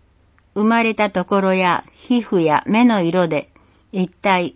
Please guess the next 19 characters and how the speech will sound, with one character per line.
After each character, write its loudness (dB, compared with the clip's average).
こ 0
の 4
僕 0
の 0
何 4
が 0
わ -2
か 2
る 0
と -4
い 0
う 0
の 0
だ -2
ろ -4
う」 -20
と -2
い 0
う -2